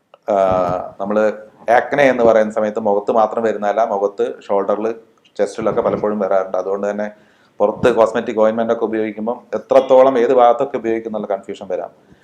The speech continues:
അതിലൊക്കെ തന്നെ നമുക്ക് ഉള്ളിൽ മരുന്ന് ഉപയോഗിച്ചിട്ട് അതിൻ്റെ ജനറൽ മെഷേഴ്സും കൂടി എടുക്കുകയാണെങ്കിൽ പൂർണ്ണമായും ഭേദാക്കാൻ പറ്റുന്ന ഒരു രീതി ഹോമിയോപ്പതിയിലുണ്ട്. ആ, കളർ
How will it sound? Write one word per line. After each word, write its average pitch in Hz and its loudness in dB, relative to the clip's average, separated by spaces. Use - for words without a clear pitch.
അതിലൊക്കെ 120 4
തന്നെ 110 0
നമുക്ക് 98 -6
ഉള്ളിൽ 104 -2
മരുന്ന് 101 -4
ഉപയോഗിച്ചിട്ട് 98 -8
അതിൻ്റെ 98 -4
ജനറൽ 98 -2
മെഷേഴ്സും 104 -6
കൂടി 101 -4
എടുക്കുകയാണെങ്കിൽ 92 -8
പൂർണ്ണമായും 107 -2
ഭേദാക്കാൻ 98 -2
പറ്റുന്ന 113 -6
ഒരു 104 -4
രീതി 95 -14
ഹോമിയോപ്പതിയിലുണ്ട്. 92 -12
ആ, - 2
കളർ 107 4